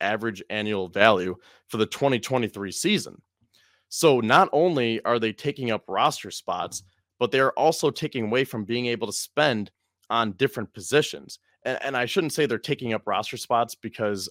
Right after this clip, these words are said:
I just got done saying how they're solid moves. But you understand where I'm coming from now, because if you have four guards on your roster, that decreases the likelihood that you're gonna draft that guard of the future.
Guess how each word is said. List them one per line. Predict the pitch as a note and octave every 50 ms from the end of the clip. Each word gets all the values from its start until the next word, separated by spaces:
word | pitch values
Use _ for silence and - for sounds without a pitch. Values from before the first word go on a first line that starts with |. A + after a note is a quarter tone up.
| -
I | - F2 G2+ F#2 - _ _ -
just | - B2 - -
got | A#2+ G#2
done | F2 G#2+ G2+ F#2+
saying | - A2 G2+ F#2
how | - G#2 G2
they're | F2 F#2+ F2+
solid | - - - G#2 F#2+ G2 G2 F#2 F2
moves. | F2 F#2+ G#2 A#2 C3+ C3+ D3+ C#3+ - _ _ _ _ _ _ _ _ _ _ -
But | D3+ D3+ D3
you | D#3+ E3+
understand | E3 C#3+ - - F3 D#3+ C#3+
where | A#2+
I'm | A2 A2
coming | - G#3 A#3 B3 F3+
from | - - G#2+ G2 F#2
now, | F#2+ G2+
because | G2+ G2 - - C3+ B2+ A#2+ A2 G2 - _ _ _ _ _ _ _ _ -
if | C3 - -
you | E3 G#3+ B3
have | A3+ D#3+ A#2 -
four | - - - F3 F#3+ F#3 C#3+
guards | G#2 - B2+ D#3 F3 D3 A#2 G2+
on | A#2 A2 G#2+
your | G2+ F#2 F2+
roster, | G2 A2+ D#3 F3+ - - - G2 F2+ F2 - _ _ _ _ _ -
that | - D#3 F3+ D#3 A#2+ -
decreases | - F3 A3+ A3 - - D3 D3+ C#3+ C#3 - B2+ A2 G2+ -
the | - A2+ A2
likelihood | G2 A2 C#3+ E3+ - A#2+ G#2+ G2 G2+ G#2 F#2+ E2+
that | A2+ G#2+ -
you're | A#2+ B2
gonna | G2+ B2+ B2 A#2 G#2+
draft | F2 - - G2+ A2 C3 C3+ G#2 F#2 - _ - _ _ _ _ _ _ _ _ _
that | F#2+ A2+ A2 A2 - A2 G2
guard | - A2 A2 A#2+ A#2+ G#2+ -
of | A2 G#2+ F2
the | F#2+
future. | - - - F#3 G#3+ - - E2+ A#1+ G1+ -